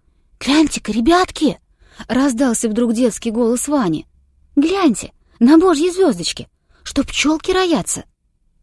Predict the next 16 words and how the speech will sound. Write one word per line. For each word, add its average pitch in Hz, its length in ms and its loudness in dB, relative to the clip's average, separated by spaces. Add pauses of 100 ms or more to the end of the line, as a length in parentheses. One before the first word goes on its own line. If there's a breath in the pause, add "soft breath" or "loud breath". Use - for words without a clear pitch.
(800 loud breath)
Он 247 220 4
выставил 220 460 -2
своё 220 340 -2
свежее 214 460 -2
личико 208 400 -6
из-под 202 400 -6
рогожи, 214 540 -4 (360 loud breath)
оперся 208 500 -4
на 185 120 -2
кулачок 233 580 -6 (300 soft breath)
и 233 160 2
медленно 262 640 4
поднял 202 400 -2
кверху 262 420 -4
свои 196 300 -4
большие 180 680 -4